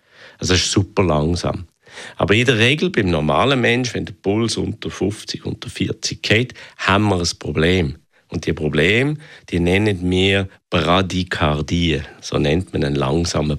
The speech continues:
Puls. Und die Bradykardie, die kann verschiedene Gründe haben. Entweder ist es eine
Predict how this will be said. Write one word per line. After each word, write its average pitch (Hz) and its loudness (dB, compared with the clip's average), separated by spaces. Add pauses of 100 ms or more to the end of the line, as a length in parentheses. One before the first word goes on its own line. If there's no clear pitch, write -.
(100)
Puls. 71 -2 (480)
Und - -10
die 82 0
Bradykardie, 82 0
die 95 0 (400)
kann 92 2
verschiedene 85 0
Gründe 87 0
haben. 139 0
Entweder 78 -4
ist 73 -4
es - -4 (360)
eine 65 -6